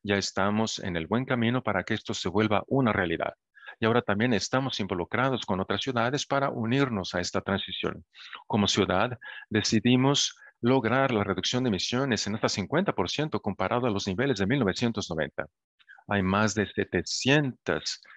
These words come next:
setecientos participantes en la economía circular en la región de Turku,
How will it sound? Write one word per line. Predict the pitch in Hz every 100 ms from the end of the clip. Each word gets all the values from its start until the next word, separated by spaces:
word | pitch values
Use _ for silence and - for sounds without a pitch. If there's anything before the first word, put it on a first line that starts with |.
| -
setecientos | - - 120 - 170 160 151
participantes | 143 - 135 135 135 139 117 -
en | 95
la |
economía | 82 90 87 98 113
circular | 147 - 139 135 139 127
en | 113
la |
región | 104 - 143
de | 139
Turku, | - 175 - 85